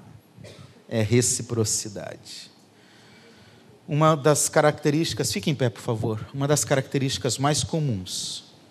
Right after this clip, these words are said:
de famílias e igrejas que vencem, que prevalecem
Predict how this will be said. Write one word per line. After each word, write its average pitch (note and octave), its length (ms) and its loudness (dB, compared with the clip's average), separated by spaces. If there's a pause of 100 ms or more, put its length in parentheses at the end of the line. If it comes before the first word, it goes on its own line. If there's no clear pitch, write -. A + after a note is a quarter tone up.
(320)
de B2 160 -4
famílias D3 1080 0 (500)
e D3 140 2
igrejas C#3 560 4
que D#3 120 0
vencem, B2 760 4
que - 100 -6
prevalecem B2 920 4